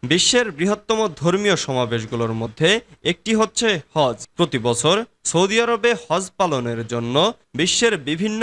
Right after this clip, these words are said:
প্রান্তর থেকে লাখ লাখ মানুষ জড় হন। এবছর হজ মৌসুমে বিশ্বের নানা প্রান্ত থেকে আসা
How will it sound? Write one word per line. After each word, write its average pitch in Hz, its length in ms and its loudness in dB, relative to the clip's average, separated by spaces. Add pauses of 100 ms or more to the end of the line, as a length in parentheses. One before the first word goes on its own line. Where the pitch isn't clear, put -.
প্রান্তর 147 500 -2 (120)
থেকে 143 260 -2 (380)
লাখ 147 300 2
লাখ 233 240 2
মানুষ 226 260 0 (140)
জড় 147 240 0
হন। 117 280 -6 (200)
এবছর 131 440 0 (300)
হজ 180 240 2
মৌসুমে 131 560 -2 (280)
বিশ্বের 190 500 0
নানা 151 260 0
প্রান্ত 120 280 -6
থেকে - 220 -6
আসা 120 300 0